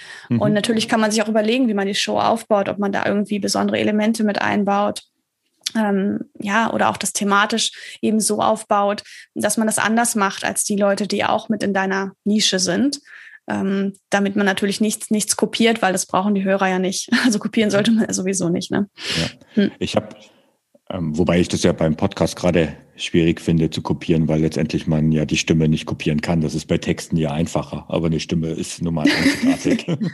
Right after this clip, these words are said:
Speaker 2: Ja, außer du bist irgendwie Schauspieler oder Sprecher
Speaker 1: Ja,
Speaker 2: und hast
Speaker 1: okay.
Speaker 2: es gut drauf, ne?
Speaker 1: Ja.
Speaker 2: Aber, äh, das
Speaker 1: Ja.
Speaker 2: wäre auch ein cooler Podcast. Ich, äh,
Speaker 1: Ja.
Speaker 2: <laughs> kopiere alle Stimmen der bekannten Podcaster aus meiner Szene.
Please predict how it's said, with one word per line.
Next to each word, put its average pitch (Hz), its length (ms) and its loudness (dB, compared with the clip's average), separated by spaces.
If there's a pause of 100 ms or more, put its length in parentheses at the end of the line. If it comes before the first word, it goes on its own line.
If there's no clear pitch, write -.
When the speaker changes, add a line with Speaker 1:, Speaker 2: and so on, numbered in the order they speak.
(280)
Speaker 2:
Ja, 202 260 2
außer 226 140 2
du 226 60 2
bist 240 160 0
irgendwie 233 160 2
Schauspieler 220 560 2
oder 214 140 2
Sprecher - 360 2
Speaker 1:
Ja, 190 220 4
Speaker 2:
und - 80 0
hast - 120 -2
Speaker 1:
okay. 98 200 2
Speaker 2:
es 127 60 0
gut 202 260 0
drauf, 202 380 0
ne? 185 100 0 (120)
Speaker 1:
Ja. 196 100 0
Speaker 2:
Aber, 190 320 -2 (400)
äh, 226 100 0
das 240 180 0
Speaker 1:
Ja. 196 80 2
Speaker 2:
wäre 233 200 2
auch 254 100 2
ein 302 80 2
cooler 196 260 0
Podcast. 185 640 -4
Ich, - 200 -4
äh, - 100 2 (220)
Speaker 1:
Ja. 285 80 2
Speaker 2:
<laughs> - 20 -2
kopiere 294 440 4
alle 226 220 4
Stimmen 247 560 2
der 214 200 0
bekannten 226 500 -2
Podcaster - 580 0
aus 269 140 2
meiner 202 280 0
Szene. 226 520 0